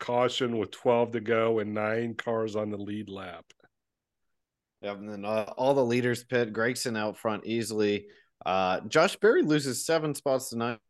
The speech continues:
Speaker 2: which doesn't seem ideal with, uh, that little, uh, time left. Uh, but they restart with five to go. Gragson on the outside, Gibbs behind him,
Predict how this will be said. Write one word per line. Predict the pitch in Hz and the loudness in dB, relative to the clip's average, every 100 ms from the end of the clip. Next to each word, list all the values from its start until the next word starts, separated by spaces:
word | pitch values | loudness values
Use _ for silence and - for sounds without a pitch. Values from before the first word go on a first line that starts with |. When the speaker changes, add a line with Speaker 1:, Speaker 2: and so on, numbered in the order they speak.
| - | -6
Speaker 2:
which | 123 110 | -4 -2
doesn't | 120 117 110 | 0 0 0
seem | 120 110 | 0 2
ideal | 98 98 104 123 - | 0 2 2 2 2
with, | 110 - | -2 0
uh, | 104 101 | 0 2
that | 104 101 | 2 0
little, | 104 104 104 | 0 -2 0
uh, | 104 104 | 2 0
time | 110 107 110 | 0 -2 0
left. | 113 147 - _ - - _ | 0 -2 -6 _ -20 -20 _
Uh, | - 117 | 4 6
but | 117 | 6
they | 131 135 | 6 6
restart | 147 147 - 147 | 4 4 6 6
with | 135 127 | 4 4
five | 139 135 | 4 4
to | 127 | 4
go. | 131 139 147 | 4 4 4
Gragson | 117 127 123 131 | 2 0 -2 -6
on | 127 | -6
the | 120 113 | -6 -6
outside, | 127 135 - 117 117 | -6 -4 0 0 0
Gibbs | 120 120 | 0 0
behind | 113 107 117 127 | 0 0 0 2
him, | 127 127 | 2 0